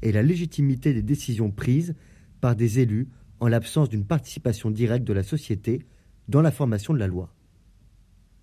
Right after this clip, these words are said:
La loi est-elle l'expression de la volonté générale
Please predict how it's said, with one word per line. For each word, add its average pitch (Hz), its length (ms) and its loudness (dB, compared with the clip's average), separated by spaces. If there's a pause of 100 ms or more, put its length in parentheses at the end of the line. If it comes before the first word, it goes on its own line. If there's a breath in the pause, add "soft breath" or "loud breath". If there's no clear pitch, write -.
(880)
La 120 120 6
loi 214 240 2
est-elle 170 280 2
l'expression 175 440 -2
de 160 60 2
la 131 60 2
volonté 139 280 0
générale 127 560 0